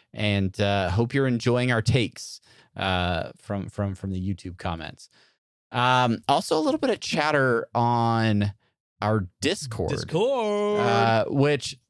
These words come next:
Speaker 1: I'm gonna be honest, Brandon, I don't know if our Discord is open to the public. I don't know if it's a Patreon only thing at
Speaker 2: Eh,
Speaker 1: this
Speaker 2: it was.
Speaker 1: point.
Speaker 2: It was, yeah. Yeah, yeah, yeah.
Speaker 1: It's, but it exists. Uh,
Speaker 2: <laughs>
Speaker 1: it's out there.
Speaker 2: <laughs>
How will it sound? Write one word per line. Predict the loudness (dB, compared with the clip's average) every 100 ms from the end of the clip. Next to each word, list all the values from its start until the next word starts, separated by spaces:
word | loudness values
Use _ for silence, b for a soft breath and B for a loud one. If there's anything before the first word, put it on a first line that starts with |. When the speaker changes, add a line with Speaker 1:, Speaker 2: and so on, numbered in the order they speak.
| _
Speaker 1:
I'm | -2 0
gonna | 0
be | 0 0
honest, | 2 0 -2
Brandon, | -2 0 0 0
I | 0
don't | 0
know | 0
if | 0
our | -2
Discord | -4 -6 -6 -2 0 -2 -4
is | -6 -4 -4 -6 -16 _ -4
open | -4 -2
to | -4
the |
public. | -6 -4 -2 2 2 0 -4
I | -2 2
don't | 2
know | 2
if | 0
it's | -6
a | -12
Patreon | -2 -2 0 0 0 -2
only | -2 0 0 0
thing | -2 -2 0
at | 0
Speaker 2:
Eh, |
Speaker 1:
this | 0 0
Speaker 2:
it |
was. | 0 2
Speaker 1:
point. | 2 0
Speaker 2:
It | -2
was, | -2 -2 -2
yeah. | 0 0 -2 -6
Yeah, | -4
yeah, | -2 -2
yeah. | -4 -4
Speaker 1:
It's, | -6 -8 -16 _ _ _ -2
but | 2
it | 2
exists. | 2 2 2 2 -2 -6 -2
Uh, | 2 2 2
Speaker 2:
<laughs> |
Speaker 1:
it's | 0 0 0
out | 0 2 2
there. | 2 4 2
Speaker 2:
<laughs> | -2